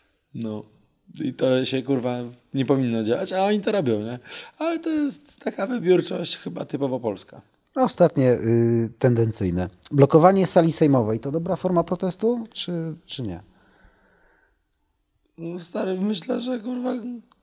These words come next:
Speaker 1: nie odbiega od, od innych form protestu, no. Myślę, że jakby to robiła inna ekipa w innych, y,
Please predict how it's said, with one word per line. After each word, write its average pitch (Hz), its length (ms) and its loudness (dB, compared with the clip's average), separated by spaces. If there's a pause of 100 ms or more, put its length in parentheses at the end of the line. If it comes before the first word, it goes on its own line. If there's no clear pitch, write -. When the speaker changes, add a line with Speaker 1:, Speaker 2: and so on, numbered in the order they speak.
(840)
Speaker 1:
nie 208 280 2
odbiega 185 480 4
od, 180 460 4
od 170 320 -2
innych 175 300 -2
form 113 280 0
protestu, 113 540 -6
no. 104 180 -14 (840)
Myślę, - 220 -8
że 117 120 4
jakby 127 200 2
to 135 120 -2
robiła 135 360 4
inna 143 220 2
ekipa 135 420 0
w 120 100 -2
innych, 127 480 -4
y, 123 260 -2